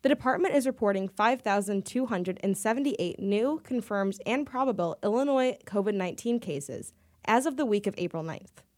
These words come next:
The I D P H is continuing to urge people to seek treatment as soon as possible after testing positive for covid nineteen. Contributing reporting for this newscast was provided by Daniel Villarreal, Alyssa Eaton,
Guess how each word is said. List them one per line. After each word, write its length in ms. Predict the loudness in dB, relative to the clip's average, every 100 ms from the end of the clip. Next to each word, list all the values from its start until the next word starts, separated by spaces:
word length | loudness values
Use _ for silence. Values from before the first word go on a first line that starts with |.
| _ _ _ _ _ _ _ _ _
The 120 | 2
I 100 | 4
D 140 | 4 0
P 240 | -2 0
H 240 | 0 0 -4
is 100 | -4
continuing 540 | -4 -4 -2 -2 -2
to 80 | -2
urge 260 | -2 -2 -2
people 300 | -6 -8 -8
to 100 | -8
seek 280 | -4 -4 -6
treatment 400 | -8 -6 -4 -6
as 100 | -4
soon 400 | -4 0 0 2
as 160 | -2
possible 640 | -4 -2 -2 -2 -6 -4 -4
after 220 | -4 -6
testing 340 | -4 -4 -4 -4
positive 480 | -2 -2 -2 -6
for 140 | -6 -8
covid 300 | -6 -6 -8
nineteen. 500 | -10 -12 -12 -12 -14 _ _ _ _ _ _ _ _ _ _ _ _ _ _ _ 0
Contributing 480 | 0 2 2 2
reporting 420 | 2 0 -2 -2 -2
for 120 | -4
this 180 | -4 -2
newscast 680 | -4 -4 -4 -2 -2 -4 -16 _
was 140 | -2 0
provided 300 | 2 2 4
by 120 | 2
Daniel 360 | 2 0 0 2
Villarreal, 720 | 2 2 0 -2 -2 -4 -6 _ _ -2
Alyssa 280 | 2 2 0
Eaton, 440 | -4 -2 0 -2